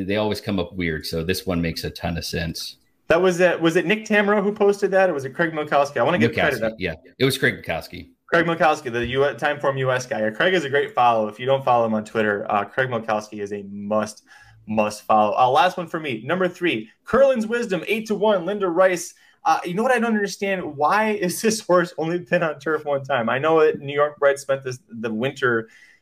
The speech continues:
Speaker 2: at Aqueduct, but you had multiple chances at Belmont where you could have tried to get this horse on turf and you didn't. So finally gonna do it here at Saratoga, where it's gonna be much easier to do it. Um, but that one lone turf try, you know, the buyer figure is pretty low, fifty-three, but was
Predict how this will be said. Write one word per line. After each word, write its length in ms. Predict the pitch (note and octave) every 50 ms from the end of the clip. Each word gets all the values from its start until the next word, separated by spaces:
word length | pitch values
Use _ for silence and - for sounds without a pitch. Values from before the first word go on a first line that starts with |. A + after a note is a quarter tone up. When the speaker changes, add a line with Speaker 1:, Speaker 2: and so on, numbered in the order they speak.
| _ _ _ -
Speaker 2:
at 140 | D#3+ D#3+
Aqueduct, 640 | D3+ D#3 F3 G#3 G#3 G3 F3 - C3 A#2 A#2+ A#2 B2+ A2
but 240 | B2 B2 - -
you 80 | B2+ C3
had 160 | D3+ E3+ D#3+
multiple 340 | D#3+ F3+ F#3+ F#3 - F#3+ F3
chances 440 | - - D#3+ D#3 E3 C3 - C#3+ C3+
at 140 | C3+ A2+ A2
Belmont 340 | A2+ B2+ D#3+ E3+ D#3 C3 A#2
where 120 | A#2 A#2
you 100 | A#2 A#2
could 120 | A#2 - A#2
have 100 | A2 A2
tried 220 | - - B2 A#2+
to 60 | A#2+
get 140 | A#2+ A#2+ A#2+
this 160 | - A2 G#2+
horse 240 | - A#2 A#2 A2+ -
on 140 | G#2+ G2+ G#2
turf 320 | - - A#2 B2 A#2+ -
and 100 | G#2+ G2+
you 60 | G2+
didn't. 260 | G2 - A#2+ A#2 A3 A3
So 220 | - - G#2+ - - - - -
finally 220 | D3+ D#3 F3 F#3
gonna 200 | E3+ E3 D#3 -
do 140 | C#3 C#3+ C#3
it 160 | C3 B2 - _ _ _ _ _ _ _ _
here 240 | _ - D#3+ D#3 D3+
at 100 | B2+ A2+
Saratoga, 640 | - - C#3+ B2+ B2+ B2 - E3+ E3 E3+ D3+ C#3 C3
where 180 | B2+ B2+ B2
it's 100 | A#2+ A#2
gonna 160 | - B2+ A#2
be 100 | A2+ B2+
much 260 | C#3 F#3 A#3 E4 - -
easier 300 | A#3 G3+ D3+ B2+ A#2+ A2
to 80 | A#2
do 240 | A#2 - - - C#3
it. 200 | C3 C3 C3 - _ _ _ _ _
Um, 500 | - B2+ B2 A#2+ A#2 A2 G#2 G#2 G#2 G#2 _ _ _ _ _ _ _ - _
but 140 | - C#3+ C#3+
that 120 | E3 E3 D#3
one 200 | E3 F#3 G3 F#3
lone 180 | F#3+ G3 F#3+
turf 260 | E3 E3 E3+ F#3+ G3
try, 280 | F#3+ - D#3+ C#3+ C#3+ D3
you 220 | C#3+ C#3+ - D#3+
know, 160 | D#3+ C3 A#2+ B2
the 120 | A#2+ B2
buyer 320 | A2+ A#2+ B2 C3+ D#3+ E3+
figure 420 | F3 - - D3 C3+ B2 B2 A#2+ A#2
is 140 | A2+ A2 A2
pretty 200 | - - A#2+ A2+
low, 200 | A2 A2+ A#2 A#2
fifty-three, 600 | - B2 A2+ - A2+ A2+ A2 - - C#3+ C#3+ C#3
but 260 | C3+ B2+ C#3+ C#3 C#3+
was 260 | C#3+ D3+ D#3 D#3 -